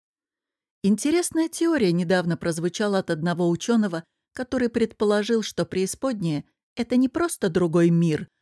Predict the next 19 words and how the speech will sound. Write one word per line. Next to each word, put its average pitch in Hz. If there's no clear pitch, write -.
а 190
что-то -
вроде 196
параллельной 185
вселенной. 139
Он 170
заметил, 180
что 175
демоны, 175
выйдя 175
на 175
Землю, 185
не 302
особенно 226
удивлялись 190
нашему 170
миру. 156
Для 175
них 196